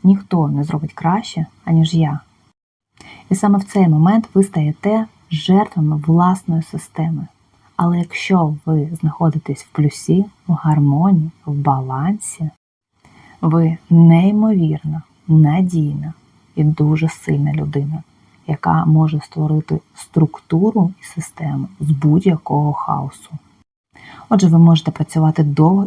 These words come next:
і результативно, дбати про безпеку і комфорт. Розумієте, ви володієте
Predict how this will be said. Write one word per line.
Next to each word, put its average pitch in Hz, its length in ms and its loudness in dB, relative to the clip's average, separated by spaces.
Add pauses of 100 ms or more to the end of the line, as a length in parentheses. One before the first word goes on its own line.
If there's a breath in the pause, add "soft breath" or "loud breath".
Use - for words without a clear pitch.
і 175 140 2
результативно, 151 800 -2
дбати 143 500 -2
про 156 300 0
безпеку 160 720 -2
і 160 80 0
комфорт. 156 720 -2 (680 soft breath)
Розумієте, 190 440 4
ви 160 100 0
володієте 180 600 -2